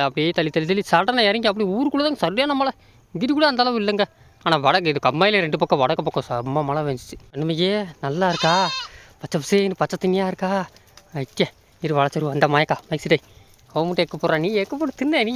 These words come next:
ஏன் தின்னு நல்லா இருக்கும் பாருங்க, எப்படி இருக்கு பாருங்க, நல்லா இருக்கு பச்சை பசேன்னு. ஆனா சின்ன குட்டிக்கு தின்னுச்சுன்னா கழுவி வாங்கி ஸ்கைபாலே உள்ள புகுந்து நீ நல்லா தின்னு. என்ன வேணான்றியா, கொழுந்துல வேணாமா,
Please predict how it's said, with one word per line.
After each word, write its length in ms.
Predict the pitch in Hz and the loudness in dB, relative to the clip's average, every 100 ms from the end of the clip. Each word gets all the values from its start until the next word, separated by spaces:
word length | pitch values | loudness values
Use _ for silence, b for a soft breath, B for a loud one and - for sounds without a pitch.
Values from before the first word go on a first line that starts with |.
| 226 | 0
ஏன் 160 | 196 180 - b b b - | 0 -2 -8 b b b -4
தின்னு 180 | 214 165 | 0 0
நல்லா 180 | 185 190 | 0 -2
இருக்கும் 220 | 147 135 | -2 -2
பாருங்க, 200 | 151 151 - - 135 | -4 -4 -10 -10 -8
எப்படி 200 | 156 156 | -4 -4
இருக்கு 160 | 170 | -2
பாருங்க, 180 | 165 151 - B B B B B 147 | -4 -4 -10 B B B B B -8
நல்லா 260 | 165 180 165 | -2 -2 -2
இருக்கு 180 | 143 | -4
பச்சை 160 | 139 147 | -4 -6
பசேன்னு. 300 | 135 165 143 | -2 -2 -2
ஆனா 140 | 139 135 127 - | -2 -4 -6 -10
சின்ன 220 | 147 147 170 | -4 -4 -2
குட்டிக்கு 240 | 185 190 | -4 -4
தின்னுச்சுன்னா 320 | 185 202 226 208 | -6 -4 -4 -2
கழுவி 140 | 208 | -2
வாங்கி 120 | 202 - - | -4 -6 -8
ஸ்கைபாலே 340 | - 180 214 269 269 - 523 - 494 - | -2 2 4 4 2 -2 -4 -4 -4 -2
உள்ள 80 | 185 185 | 0 2
புகுந்து 240 | 214 202 214 | 0 2 0
நீ 60 | 208 | 2
நல்லா 140 | 208 196 | 0 0
தின்னு. 160 | 208 180 - 165 | -2 -2 -2 0
என்ன 120 | 180 175 | 2 2
வேணான்றியா, 300 | 190 165 151 | 2 0 2
கொழுந்துல 320 | 160 185 185 165 | 2 2 2 2
வேணாமா, 300 | 170 156 | 2 2